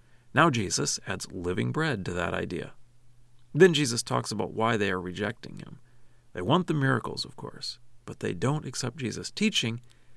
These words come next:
because they haven't listened to his Father. "Because of this, I said to you that no one can come to me unless it has been granted to him by the Father." This is hard teaching,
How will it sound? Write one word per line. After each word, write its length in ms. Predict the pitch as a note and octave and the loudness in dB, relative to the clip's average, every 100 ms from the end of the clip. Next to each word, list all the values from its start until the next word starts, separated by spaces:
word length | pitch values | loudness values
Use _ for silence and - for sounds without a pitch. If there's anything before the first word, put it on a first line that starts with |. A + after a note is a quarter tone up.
| - - | -18 -14
because 280 | - F#3 | -2 0
they 80 | G3 | 2
haven't 320 | D3+ F3+ E3 | 4 2 4
listened 300 | D3 D3 C3 | 2 2 2
to 100 | B2 | 4
his 120 | A2+ - | 4 4
Father. 520 | C3+ C#3 G2 F2+ - - - - - - - - - - - - - | 6 6 6 0 -12 -20 -20 -20 -20 -20 -20 -20 -20 -20 -20 -18 -8
"Because 400 | G2 - B2 D#3 | -4 4 4 4
of 100 | C#3 | 4
this, 300 | E3 A2+ - | 4 4 0
I 80 | F2+ | 2
said 280 | - A2+ A2 | 6 6 6
to 80 | |
you 280 | F#2 E2 F2+ - - - | 4 2 -6 -12 -20 -6
that 140 | - F2 | -6 -2
no 240 | E2+ G2+ | 8 10
one 200 | A#2+ C3 | 10 6
can 160 | C#3+ C3+ | 0 -2
come 240 | D#3+ F3 | 0 0
to 80 | A2 | 0
me 260 | E2 E2+ - - - | -4 -10 -16 -20 -14
unless 460 | G2 E2 F#2+ A#2+ | -8 2 4 4
it 80 | C3+ | 2
has 140 | B2 A#2+ | 0 -2
been 180 | G#2+ | -4
granted 460 | G2+ G2+ D#3+ E3+ G2+ | -2 0 0 0 -2
to 100 | F2 | -2
him 300 | E2 E2 D#2+ - - - - | -4 -8 -8 -16 -20 -20 -4
by 240 | E2+ E2 | 0 4
the 100 | G2+ | 4
Father." 540 | G#2+ A#2 A2+ F#2+ - - - - - - - - - - - | 4 4 4 2 -6 -16 -18 -20 -20 -20 -20 -20 -20 -20 4
This 160 | F#3 D#3 | 6 8
is 120 | B2 | 6
hard 260 | B2 A2+ - | 6 4 2
teaching, 380 | C3+ - - | -2 -2 -8